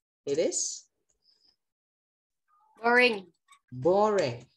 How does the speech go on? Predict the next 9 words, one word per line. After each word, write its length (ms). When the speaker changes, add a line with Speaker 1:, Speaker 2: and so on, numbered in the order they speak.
Speaker 1:
that's 240
right. 240
Jangan 320
bilang, 240
"I 160
am 160
boring," 320
ya, 240
teman-teman. 480